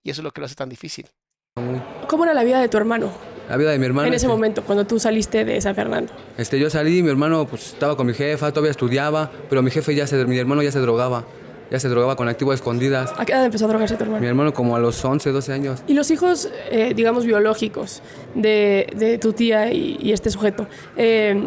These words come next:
Speaker 3: en este caso, pues, la víctima, eh?
Speaker 1: Ah, sí, terminó con la vida del mandril come caca. Muy bien.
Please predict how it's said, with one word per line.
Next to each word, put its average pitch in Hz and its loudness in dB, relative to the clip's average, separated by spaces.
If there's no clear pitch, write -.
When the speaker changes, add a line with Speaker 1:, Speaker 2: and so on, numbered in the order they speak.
Speaker 3:
en 220 0
este 214 0
caso, 220 2
pues, - -12
la 214 -2
víctima, 214 0
eh? 214 0
Speaker 1:
Ah, 127 2
sí, - -10
terminó 127 -10
con 143 -8
la 123 -8
vida 107 -8
del 131 -12
mandril 127 -10
come 127 -10
caca. - -12
Muy 107 -18
bien. 123 -18